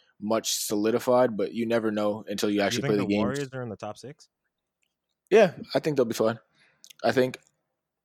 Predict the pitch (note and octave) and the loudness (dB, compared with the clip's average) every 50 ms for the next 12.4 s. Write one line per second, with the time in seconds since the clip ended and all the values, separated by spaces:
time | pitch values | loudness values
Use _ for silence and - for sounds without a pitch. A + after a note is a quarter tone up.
0 | _ _ _ _ _ _ _ _ _ _ _ _ _ _ - - - - - - | _ _ _ _ _ _ _ _ _ _ _ _ _ _ -20 -20 -14 -8 -2 2
1 | C3 B2+ - - C#3 B2+ B2 A#2+ A2+ G2+ G2+ A2+ A#2 A2 G2+ F#2+ A2 G#2+ A2 G#2+ | 2 2 2 4 4 4 4 4 2 2 2 2 2 0 0 0 2 2 2 2
2 | G#2+ G#2+ G#2 G#2 G2+ G2 G2 G#2 G#2 A2 G#2 - - G#2 G2+ G2+ G2+ F#2+ G2+ G2+ | 0 -2 -4 -4 -4 -2 0 2 2 2 0 -2 -6 -10 -6 -6 -4 -2 0 0
3 | G2+ G#2+ - A2+ A2 G#2 - _ _ _ _ _ _ _ _ - - G2+ G2+ G2 | 0 0 0 -4 -6 -8 -8 _ _ _ _ _ _ _ _ -10 -6 -4 -4 -4
4 | F#2+ F#2+ F#2+ _ _ _ _ _ - - - - A2 A2 B2 A#2+ A2+ - B2 A#2+ | -4 -6 -12 _ _ _ _ _ -16 -10 -4 -2 0 0 0 0 0 2 0 2
5 | A2 A2+ A2+ - G#2 A2+ A2 G#2+ A2+ G#2+ G#2 G2+ - _ _ _ - G2 G2+ G#2 | 2 2 0 0 0 0 -2 -2 -2 -6 -6 -8 -12 _ _ _ -10 -4 -2 0
6 | A2 A2 A2 G#2+ G#2 G#2 A2 A2 G#2 G#2 G#2+ G2+ G2+ G#2 G2+ - - G#2+ G#2 - | 2 4 2 2 2 0 -2 -2 -2 -2 -2 0 0 0 -2 -2 -4 -6 -6 -8
7 | _ _ _ _ _ _ _ _ _ _ _ _ _ _ _ _ _ _ _ _ | _ _ _ _ _ _ _ _ _ _ _ _ _ _ _ _ _ _ _ _
8 | _ _ _ _ - G2 G2+ G2 G2 F#2+ F#2+ F#2 - - G#2 A#2+ A2+ A#2 A2 - | _ _ _ _ -10 -6 -4 -2 -2 -4 -6 -8 -8 -6 -4 -2 0 -2 -2 -2
9 | A#2 A2+ G#2+ G2+ G2 A2 G#2 G2+ G#2 G#2+ G#2 - G2+ F#2+ - - - G#2+ G#2+ A2 | 0 0 0 0 0 -2 -2 0 0 -2 -2 -2 -4 -8 -8 -4 -2 0 0 0
10 | A2 - - - - _ _ - A#2+ B2 A2 G#2 A2 A#2+ A#2 A#2 G#2+ A2 G#2+ G2+ | -2 -4 -12 -16 -18 _ _ -8 -6 -6 -4 -2 -2 0 0 0 -2 -2 -2 -2
11 | F#2+ F2+ F2 F#2 F#2 F2+ F2 F2+ F2 F2 E2+ E2 E2 E2 - F2 E2+ E2 E2 E2+ | -2 -2 -2 -2 -4 -4 -4 -6 -6 -6 -6 -8 -8 -8 -8 -8 -8 -8 -6 -6
12 | E2 E2 E2 E2 - - D2+ E2+ | -6 -6 -8 -8 -8 -8 -10 -10